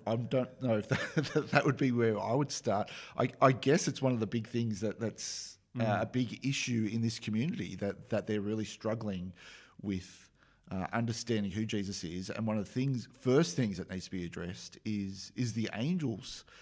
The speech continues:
Speaker 1: thing, that Jesus is greater than angels. And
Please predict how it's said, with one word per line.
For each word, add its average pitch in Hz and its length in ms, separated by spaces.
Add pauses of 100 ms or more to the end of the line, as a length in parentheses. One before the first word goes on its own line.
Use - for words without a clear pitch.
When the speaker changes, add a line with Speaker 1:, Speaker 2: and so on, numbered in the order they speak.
(200)
Speaker 1:
thing, 107 180
that 104 160
Jesus 120 440
is 107 200
greater 95 360
than 95 220
angels. 104 600
And 117 340